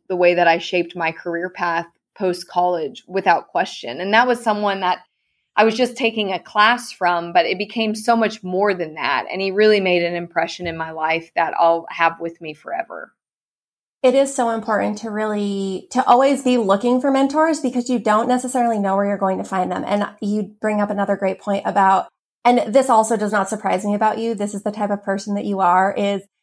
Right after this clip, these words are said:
Speaker 2: instead of looking at all of the things that maybe you didn't agree on, you see the more important, like, this is how this person can provide me value. I can get past the other stuff.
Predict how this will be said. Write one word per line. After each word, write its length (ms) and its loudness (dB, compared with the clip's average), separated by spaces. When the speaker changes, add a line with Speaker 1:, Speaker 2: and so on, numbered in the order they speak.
Speaker 2:
instead 360 2
of 80 0
looking 280 0
at 80 -2
all 200 6
of 80 -4
the 80 -4
things 340 -4
that 160 0
maybe 220 0
you 160 -2
didn't 320 -4
agree 320 -2
on, 420 0
you 180 -2
see 420 0
the 140 0
more 260 6
important, 540 0
like, 240 -2
this 160 -2
is 120 -6
how 120 2
this 200 -4
person 320 -8
can 180 -8
provide 340 -4
me 120 -4
value. 480 0
I 120 2
can 160 -4
get 180 -4
past 300 -4
the 100 -4
other 180 -2
stuff. 520 -2